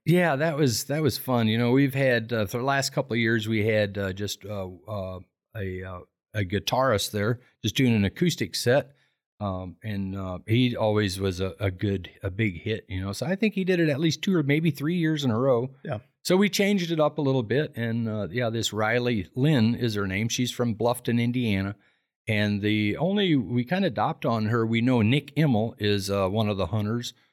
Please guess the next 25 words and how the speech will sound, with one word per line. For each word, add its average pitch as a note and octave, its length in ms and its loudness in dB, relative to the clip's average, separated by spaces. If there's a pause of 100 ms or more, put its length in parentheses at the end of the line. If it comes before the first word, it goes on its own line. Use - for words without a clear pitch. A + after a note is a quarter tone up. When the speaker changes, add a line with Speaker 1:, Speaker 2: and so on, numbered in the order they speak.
(340)
Speaker 1:
uh, G2+ 240 2
that G2 100 0
he's G#2+ 160 2
been G#2+ 160 -4
in G#2 140 -2
our G#2+ 100 0
T A2 300 0
O A2 120 4
C A2 460 0
last G#2+ 340 0
year. G#2+ 140 -2
He A2 120 -2
had G#2+ 240 2
a G2+ 40 -6
dog G#2 280 0
in G#2+ 100 -2
the G#2+ 80 -2
Grand G#2 340 -2
Sixteen. G2+ 480 -4
Just C#3 260 -6
a D#2 140 -10 (140)
good D#2 340 -12
guy, D#2+ 400 -6
man. F#2 320 -6
Speaker 2:
Mm-hmm. - 120 -8